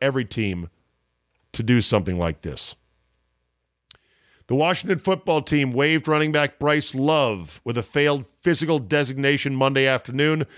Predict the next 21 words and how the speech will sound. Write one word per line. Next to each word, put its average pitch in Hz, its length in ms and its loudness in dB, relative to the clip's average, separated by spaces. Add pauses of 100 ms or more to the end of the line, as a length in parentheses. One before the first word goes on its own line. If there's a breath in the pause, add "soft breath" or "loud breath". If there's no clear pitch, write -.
(320 loud breath)
ending 165 380 0
his 131 160 0
career 135 320 0
with 117 100 -6
the 113 60 -2
team 131 240 -4
before 123 320 0
it 117 60 2
ever 107 160 0
began. 127 340 0
The 117 80 -2
talented 131 540 -2
but 110 180 -4
injured 131 380 0
twenty-three-year-old 131 840 0 (300 loud breath)
never 156 360 0
appeared 156 360 0
in 135 80 -2
the 117 40 -6
team, 131 440 -2 (100)
uh, 110 120 -4